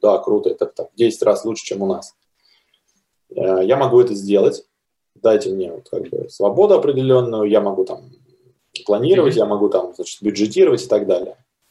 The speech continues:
Speaker 1: Вот. И такие люди стоят дорого, и сейчас жаба душит нанимать уже не руки, а головы.
Speaker 2: М.
Speaker 1: То есть, условно, нанять нам топа с зарплатой от, там, от ста пятидесяти — это прям вот от,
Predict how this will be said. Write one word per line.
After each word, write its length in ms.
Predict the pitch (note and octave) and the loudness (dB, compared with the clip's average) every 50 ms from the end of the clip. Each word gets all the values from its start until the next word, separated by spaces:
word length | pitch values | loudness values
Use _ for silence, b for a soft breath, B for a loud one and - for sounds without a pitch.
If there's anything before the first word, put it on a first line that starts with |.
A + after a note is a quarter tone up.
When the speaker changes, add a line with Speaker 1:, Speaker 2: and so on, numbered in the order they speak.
| _ _ _ _ _ _ _ _ _ _ - | _ _ _ _ _ _ _ _ _ _ -14
Speaker 1:
Вот. 440 | F#2+ G2 G2+ G2 F#2+ F#2 - - _ - | -6 -2 0 0 0 -2 -4 -10 _ -6
И 260 | B2 B2+ B2+ C3 B2+ | -2 0 0 2 2
такие 260 | B2+ B2 B2 D3+ D#3+ | 2 0 2 0 -2
люди 120 | E3 C3+ | -2 -2
стоят 360 | B2 - - C#3+ C3 A#2+ A#2 B2 | -4 0 2 4 4 4 4 4
дорого, 500 | C3+ E3 F#3 E3+ C3 G#2+ G2 G2 - _ _ _ _ _ _ _ _ _ _ _ _ _ | 4 4 4 2 2 0 -2 -4 -6 _ _ _ _ _ _ _ _ _ _ _ _ _
и 60 | - G#2 | -18 -16
сейчас 360 | - - - D3 D3 B2+ A2+ | -8 -2 2 2 2 4 4
жаба 260 | A#2 B2+ B2+ A2+ G#2 | 4 4 2 2 2
душит 460 | A2 B2 B2+ B2+ - G#2+ G#2 - - | 4 2 2 2 0 -10 -16 -14 -10
нанимать 360 | G#2 G#2+ A2 A2+ A#2 A2+ G#2+ | -8 -6 -4 -2 -2 -2 -2
уже 140 | G#2+ G2+ G#2+ | -2 -2 -2
не 100 | G#2+ A2 | 0 2
руки, 220 | A#2+ C3+ A#2+ - A#2+ | 2 2 2 2 2
а 80 | G#2+ G2+ | 2 2
головы. 440 | G#2 A2 G#2+ G2+ F#2+ F#2+ - - - _ _ _ _ _ _ _ _ _ _ _ _ _ _ _ _ _ _ _ _ _ - C3+ | 2 4 4 4 4 2 0 -2 -8 _ _ _ _ _ _ _ _ _ _ _ _ _ _ _ _ _ _ _ _ _ -10 -8
Speaker 2:
М. 140 | B2 A#2+ | -6 -4
Speaker 1:
То 60 | A2+ A2 G#2 | -4 -4 -4
есть, 160 | G2+ F#2+ - | -4 -6 -8
условно, 360 | - - - C#3+ C#3+ C#3 C3 A#2+ | -6 -2 0 2 2 2 2 0
нанять 380 | B2 B2 B2 B2+ B2+ B2+ B2+ A#2+ | 0 0 2 2 0 -2 -2 -2
нам 300 | A2+ A2+ A2+ A2+ B2+ - | -2 -2 -2 -4 -4 0
топа 640 | - C#3 C#3 C3 A2+ A2 G#2 G2+ G2 - - - | 2 4 4 4 4 4 2 2 2 0 -2 -6
с 160 | - - - - | -10 -10 -8 -2
зарплатой 680 | G#2+ G#2+ A2+ A2 - B2+ B2 A#2 A2+ - G2+ - - - | 0 2 2 2 2 2 2 2 2 2 0 -2 -2 0
от, 300 | G#2+ A#2+ A2 - - - _ _ - | 2 2 2 2 -2 -18 _ _ -16
там, 260 | - - - - _ _ _ _ - | -16 -14 -14 -16 _ _ _ _ 0
от 240 | A#2 A2 G2+ - - | 2 2 2 0 -2
ста 200 | - - G2+ - | -4 -2 -2 -2
пятидесяти — 580 | - - _ - G#2 G2+ G2 F#2+ - - - | -4 -10 _ -14 -12 -10 -10 -10 -6 -4 -2
это 140 | F#2+ F#2 - | -2 -2 -2
прям 220 | - F2 F2+ - - | -4 -6 -6 -6 -8
вот 260 | - F#2+ - _ _ - | -10 -10 -12 _ _ 0
от, 360 | - C#3 F3 F#3+ - - | 2 2 2 2 -2 -10